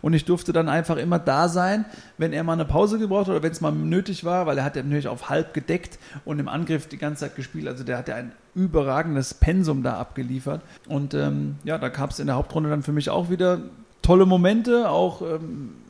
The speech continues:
effektive Momente, wo man wirklich sagt, ähm, man hat doch schon auch ein bisschen einen Teil dazu beigetragen oder war mit integriert in dieser Mannschaft. Natürlich war man integriert, aber man hat auch irgendwie so einen, seinen Teil dazu beigetragen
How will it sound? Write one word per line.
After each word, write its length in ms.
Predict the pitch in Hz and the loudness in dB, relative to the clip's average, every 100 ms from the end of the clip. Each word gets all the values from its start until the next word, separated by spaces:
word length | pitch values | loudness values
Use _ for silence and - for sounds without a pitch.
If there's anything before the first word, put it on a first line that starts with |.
| - | -8
effektive 580 | 147 156 160 185 247 220 | -2 0 0 4 4 4
Momente, 480 | 202 185 196 190 185 | 0 0 0 0 -2
wo 80 | 170 | -2
man 180 | 165 | -2
wirklich 240 | 160 190 151 | -2 -2 0
sagt, 320 | 156 160 - - - - - - | 0 0 -6 -20 -20 -20 -20 -8
ähm, 240 | 143 147 | -6 -4
man 120 | 131 139 | -4 -4
hat 120 | 175 | -4
doch 80 | 185 | -6
schon 180 | 202 | -6
auch 60 | 208 | -4
ein 100 | 185 | -2
bisschen 260 | 185 202 175 | -2 -4 -4
einen 140 | 156 | -4
Teil 180 | 156 180 | -2 0
dazu 260 | 170 - | 0 0
beigetragen 340 | 143 160 160 147 | 2 2 4 6
oder 140 | 139 | 6
war 160 | 139 160 | 6 4
mit 300 | 165 190 - - - - - | 4 4 0 -14 -20 -14 -2
integriert 560 | 165 151 139 156 190 | 2 4 4 6 6
in 120 | 175 | 6
dieser 220 | 156 151 139 | 4 6 8
Mannschaft. 360 | 175 196 208 | 6 4 0
Natürlich 380 | 117 156 190 175 | -2 4 4 4
war 80 | 143 | 2
man 100 | 143 | 2
integriert, 420 | 147 139 165 202 | 2 0 2 2
aber 160 | 170 156 | 2 0
man 140 | 156 | 0
hat 120 | 175 | 0
auch 160 | 170 190 | 0 0
irgendwie 240 | 196 190 | 4 4
so 100 | 180 | 4
einen, 180 | 185 175 | 2 0
seinen 280 | 160 160 156 | 0 -2 -2
Teil 240 | 147 147 | -4 -4
dazu 220 | 139 127 135 | -4 -6 -8
beigetragen 600 | 117 123 127 - 117 | -6 -8 -10 -12 -12